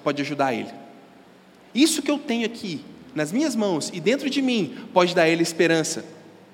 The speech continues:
Isso que eu tenho aqui pode ajudar essa pessoa a não pular, a não apertar o gatilho, a não falar. Pode mudar o destino dela. Então eu preciso ser muito cuidadoso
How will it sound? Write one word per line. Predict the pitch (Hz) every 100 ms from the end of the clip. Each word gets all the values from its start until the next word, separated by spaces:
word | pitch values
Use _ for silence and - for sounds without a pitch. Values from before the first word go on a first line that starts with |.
| - - - - - -
Isso | 311
que | -
eu | 269
tenho | 269 254
aqui | 233 233 202
pode | 202 208
ajudar | 214 208 214
essa | 262 254
pessoa | 214 214 226 202
a |
não | 196 226
pular, | 247 233 208 196 - - - - - - - - - - - - - -
a | 196
não |
apertar | 208 214 208 208
o |
gatilho, | 208 208 - 208 185 120 - - - - - - - - -
a | 190
não | 202
falar. | 202 214 202 202 190 202 - - - - - -
Pode | 196
mudar | 190 190 190
o |
destino | 196 196 - - 262 220
dela. | 156 143 156 - -
Então | 170 220
eu |
preciso | 214 196 - 208
ser | - 214
muito | 175 180 208 202 190
cuidadoso | 190 165 151 135 139 147 113